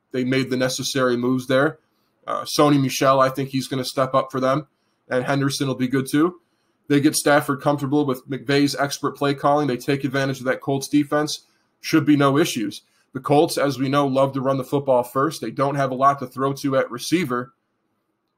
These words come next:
And you got Aaron Donald, who's a mammoth up front. I think they slow down Jonathan Taylor, and the Rams run away with that game offensively. Next game, our fourth money pick, and this, this to me is the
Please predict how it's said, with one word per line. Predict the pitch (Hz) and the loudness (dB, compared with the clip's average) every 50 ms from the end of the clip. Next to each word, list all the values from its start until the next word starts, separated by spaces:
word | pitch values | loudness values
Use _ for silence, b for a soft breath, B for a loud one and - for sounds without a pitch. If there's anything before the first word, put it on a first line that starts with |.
| _ _ _ _ | _ _ _ _
And | 135 131 127 127 123 123 123 | -2 -2 0 0 0 -2 -2
you | 131 | 0
got | 131 143 143 - 135 | 2 4 2 4 2
Aaron | 139 143 139 135 127 | 2 2 2 2 4
Donald, | 135 135 135 131 131 123 | 2 2 2 2 -2 -4
who's | 127 131 123 123 | -4 -6 -6 -6
a | 120 | -4
mammoth | 120 123 127 127 127 123 - - | -4 -2 -2 -2 -4 -4 -2 -2
up | 120 - - - | -4 -4 -4 -4
front. | - 135 131 123 | -2 -2 -2 0
I | 113 127 | -2 -4
think | 127 - 131 131 131 | -4 -6 -10 -8 -8
they | 127 123 | -8 -8
slow | - - - 131 131 131 127 | -8 -8 -6 -4 -4 -2 0
down | 131 127 127 127 | 0 0 0 0
Jonathan | 127 131 123 123 123 123 - 110 | -2 -2 -2 -2 -2 -6 -10 -14
Taylor, | 110 - 147 147 151 156 147 147 143 - _ _ _ _ _ _ _ _ _ _ _ _ _ _ - | -6 -2 0 2 4 4 2 2 0 -4 _ _ _ _ _ _ _ _ _ _ _ _ _ _ -4
and | 131 131 127 | -2 -2 0
the | |
Rams | 123 131 131 131 131 127 113 120 | 2 2 2 2 2 0 -2 0
run | 131 127 123 | 0 0 2
away | 120 127 127 | 2 2 2
with | 123 120 - | 0 0 -2
that | 123 117 110 | -2 -4 -2
game | 123 123 120 120 | -4 -6 -4 0
offensively. | 117 113 117 - 131 127 123 - 120 107 107 101 104 - _ _ _ _ _ _ _ _ _ _ _ _ _ _ _ _ _ 135 | -2 -2 0 0 0 0 0 -2 -8 -12 -12 -14 -14 -16 _ _ _ _ _ _ _ _ _ _ _ _ _ _ _ _ _ 0
Next | 147 165 160 - - | 0 0 0 -2 0
game, | 185 175 175 180 175 - | 0 0 0 0 2 2
our | 131 123 | 2 0
fourth | 123 - - 156 160 165 - - | 0 0 0 0 0 0 0 0
money | 143 151 156 151 147 | 0 2 2 2 0
pick, | - 170 156 147 - 147 | 0 0 0 0 0 -2
and | 123 123 156 | -2 0 -2
this, | 190 - - | -2 -2 -6
this | - - 135 180 240 233 - | -10 -2 0 0 0 0 0
to | - 175 151 | 0 2 2
me | 165 180 196 196 190 - _ _ _ _ _ _ _ - | 2 2 0 0 -4 -8 _ _ _ _ _ _ _ -2
is | 156 151 147 139 127 123 117 | 2 2 2 2 -2 -4 -2
the | 156 151 143 131 127 - | -2 -2 0 -4 -6 -10